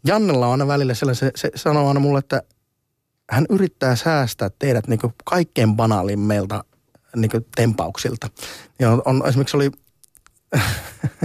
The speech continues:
näitä ollut näitä tällaisia niinku biisin tekstejä tai biisin nimiä esimerkiksi on se, että ei ihan oikeesti.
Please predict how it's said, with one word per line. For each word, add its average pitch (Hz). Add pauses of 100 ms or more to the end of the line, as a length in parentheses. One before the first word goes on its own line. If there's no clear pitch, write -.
(840)
näitä 143
ollut 147
näitä 143
tällaisia 135
niinku 135
biisin 139
tekstejä 151
tai 123
biisin 147
nimiä 156
esimerkiksi 113
on 110
se, 113
että -
ei 131
ihan 131
oikeesti. 107